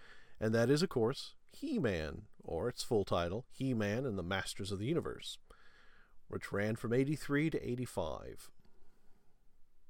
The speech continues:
Again, uh, i-, it's a commercial.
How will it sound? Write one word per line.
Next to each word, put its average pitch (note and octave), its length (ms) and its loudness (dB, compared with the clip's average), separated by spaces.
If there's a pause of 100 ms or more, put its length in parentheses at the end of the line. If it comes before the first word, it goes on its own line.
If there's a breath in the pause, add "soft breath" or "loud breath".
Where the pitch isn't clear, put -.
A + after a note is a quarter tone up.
(920)
Again, C#3+ 680 6 (1200 soft breath)
uh, G3 420 8
i-, A2+ 340 -6
it's - 540 0
a - 60 2
commercial. C#3 480 2